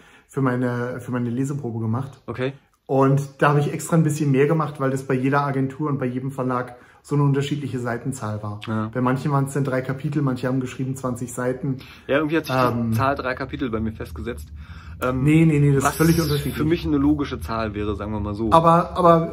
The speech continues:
Speaker 1: wie gesagt, also da einfach auf die Website schauen. Also inzwischen
Speaker 2: Ja.
Speaker 1: hat wirklich Jens und Kunst eine Website und da steht auch genau sowas drin, ne? Also auch wenn er auch beim Verlag, auch,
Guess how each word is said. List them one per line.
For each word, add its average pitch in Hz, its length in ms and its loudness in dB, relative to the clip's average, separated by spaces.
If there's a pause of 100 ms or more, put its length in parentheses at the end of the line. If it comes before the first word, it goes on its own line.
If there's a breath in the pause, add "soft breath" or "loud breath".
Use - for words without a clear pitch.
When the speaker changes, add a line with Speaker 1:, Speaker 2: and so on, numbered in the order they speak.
(140)
Speaker 1:
wie 165 160 2
gesagt, 170 320 6
also 139 180 -4
da 151 380 2 (260 loud breath)
einfach 208 260 2
auf 185 100 -2
die 165 120 -2
Website 165 380 0
schauen. 107 240 -6
Also 117 240 -4
inzwischen 143 320 -2
Speaker 2:
Ja. 151 60 -2
Speaker 1:
hat 143 200 -4 (240)
wirklich 156 380 -6
Jens 185 260 0
und 170 120 -2
Kunst 175 280 -2
eine 143 100 -2
Website 151 400 -6 (320 loud breath)
und 165 80 0
da 151 60 2
steht 185 220 0
auch 165 100 -2
genau 143 280 0
sowas 139 340 0
drin, 120 320 -6
ne? 101 80 -10
Also 117 460 -8 (320 loud breath)
auch 143 140 -6
wenn 160 100 4
er 151 240 2
auch - 240 -10 (340)
beim 143 180 2
Verlag, 143 500 2
auch, 147 340 -6